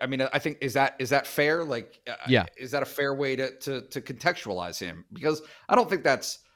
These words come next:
Speaker 1: that's too hard on him. It's just saying, look, he's, he's a guy who has not played to the level where he is going to, you know, consistently bring home, uh, you know,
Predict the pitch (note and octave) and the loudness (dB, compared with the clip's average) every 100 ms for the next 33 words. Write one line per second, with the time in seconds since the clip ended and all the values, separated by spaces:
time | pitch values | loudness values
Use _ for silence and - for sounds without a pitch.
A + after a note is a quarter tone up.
0 | _ - C3+ - C#3+ - D#3+ G#3+ G#2+ G2+ | _ -2 -2 0 -6 6 8 8 6 -2
1 | G2+ G#2+ A2+ A#2+ A#2+ C3 - - C3+ - | -4 -4 -4 -6 -4 -4 -2 -4 -2 0
2 | C3+ C3 A#2 A2 _ _ _ E3+ D#3+ - | 2 2 -2 -6 _ _ _ 6 6 6
3 | - D3 C3 - - - C3 C3+ C3+ A#2+ | -4 -2 -2 -4 -6 -12 -4 -4 -2 -4
4 | - - B2 - B2+ C3+ B2+ C3+ B2 A#2+ | -6 -6 -4 2 4 4 2 -2 -2 -2
5 | A2+ G2+ - _ _ _ B2 D3+ E3 - | -4 -6 -14 _ _ _ 2 4 4 2
6 | _ - D3 D3+ D3+ C#3+ D3 - D3 B2 | _ -6 2 4 4 0 -4 -4 -2 -2
7 | A2+ A#2+ A#2 G2 E2+ E2+ - _ _ _ | 2 2 2 -2 -6 -8 -10 _ _ _
8 | _ - A2 A#2+ A#2 A2 G#2 G2 - _ | _ -10 -2 2 2 2 0 -4 -8 _
9 | - - C3 C3 B2 B2 A#2 G#2+ - A2+ | -20 -10 -8 -6 -8 -8 -8 -8 -6 -4
10 | A2+ A#2 A2+ A2+ A#2+ G#2+ G#2 G2 _ _ | -2 -4 -6 -8 -6 -6 -8 -12 _ _
11 | _ F2+ D#2+ A#2 F#2+ F2 _ B2+ A2+ - | _ -20 -8 -6 -6 -8 _ -6 -2 2
12 | C#3+ C#3 A2+ A#2+ A2+ - A2+ G#2+ F#2+ G#2+ | 2 0 -4 -4 -4 -2 -2 -2 -2 0
13 | G#2 G2 F#2 F#2 _ - _ _ _ _ | 0 0 -4 -8 _ -20 _ _ _ _
14 | _ - F#2+ F#2 F2 - - D#2+ D#2+ A#2+ | _ -2 2 2 0 -4 -8 -6 0 0
15 | F#2 | 2